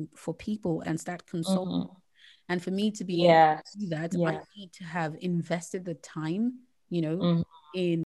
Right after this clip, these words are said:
Speaker 1: kind of, like, beating on my craft and just getting better.
Speaker 2: Yes, your personal development.
Speaker 1: You know?
Speaker 2: Yeah.
Speaker 1: Yeah,
Speaker 2: Mm-hmm.
Speaker 1: exactly. So I think that's another thing that I don't think we were, I got from, you know, education back in
Speaker 2: Mm-hmm.
Speaker 1: Nigeria, is that whole concept of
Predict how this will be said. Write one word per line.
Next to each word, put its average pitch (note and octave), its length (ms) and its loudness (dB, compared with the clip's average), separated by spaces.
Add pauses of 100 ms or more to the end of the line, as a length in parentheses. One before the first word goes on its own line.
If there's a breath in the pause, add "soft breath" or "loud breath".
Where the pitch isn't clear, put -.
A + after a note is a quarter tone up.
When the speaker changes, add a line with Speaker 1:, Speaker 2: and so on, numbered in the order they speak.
(260)
Speaker 1:
kind F3 220 -6
of, D#3+ 160 -6
like, D#3 260 -8 (320)
beating G#3 380 2
on F3 100 2
my E3 120 -2
craft D#3+ 480 -8
and E3+ 120 -6
just D#3+ 200 -6
getting E3 300 -2
better. E3 180 6
Speaker 2:
Yes, D3+ 240 6 (100)
your F3+ 160 -6
personal F#3 380 4
development. E3+ 720 2
Speaker 1:
You F3 100 -2
know? E3+ 260 0
Speaker 2:
Yeah. G#3 140 0
Speaker 1:
Yeah, D#3+ 100 -4
Speaker 2:
Mm-hmm. F#3+ 100 0
Speaker 1:
exactly. E3 560 -4
So F#3+ 300 0
I G#3 80 0
think A3+ 360 -2 (260)
that's A3 240 -6
another G#3 260 2
thing F#3+ 360 0
that D#3+ 180 0
I F3 100 0
don't F3+ 420 -2
think F3+ 300 -4 (140)
we D#3+ 160 -4
were, D3 440 -4 (480)
I F#3 200 2
got E3+ 440 -2 (200)
from, E3 480 2
you E3+ 180 2
know, - 140 -2
education E3+ 640 -2
back E3 320 -8
in F3 180 -2
Speaker 2:
Mm-hmm. D#3+ 140 0
Speaker 1:
Nigeria, F3 500 2
is E3 180 -6
that F3 140 2
whole E3+ 300 -2
concept F3 420 -6
of D#3+ 140 0